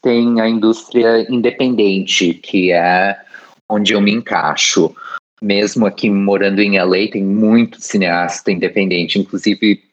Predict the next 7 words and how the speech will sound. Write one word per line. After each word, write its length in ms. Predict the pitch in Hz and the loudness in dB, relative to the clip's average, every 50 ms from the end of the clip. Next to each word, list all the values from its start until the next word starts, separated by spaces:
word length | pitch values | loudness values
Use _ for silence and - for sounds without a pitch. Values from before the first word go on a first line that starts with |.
| _ _ | _ _
praticamente 840 | - 101 101 - - - - 113 107 101 101 98 98 - - 110 101 | -2 -2 -2 -2 -2 -2 -2 -2 0 0 0 0 0 0 0 0 -2
toda 340 | - _ - 127 123 127 143 | -2 _ 0 0 0 2 0
a 20 | |
indústria 600 | 123 107 98 107 107 - - - - 113 107 98 | 0 2 2 2 2 2 -2 -6 -4 -2 0 0
independente 840 | 101 101 95 98 95 - 107 101 98 90 95 90 98 98 - - 101 95 | 0 0 0 -2 -2 0 0 0 0 0 0 0 0 -2 -2 -4 -2 -2
de 80 | 101 95 | -2 0
audiovisual 960 | 92 92 92 95 90 92 - 101 92 87 85 85 90 95 101 113 - - | 0 -2 -4 -8 -10 -8 -2 0 0 0 2 2 0 0 0 -2 -4 -10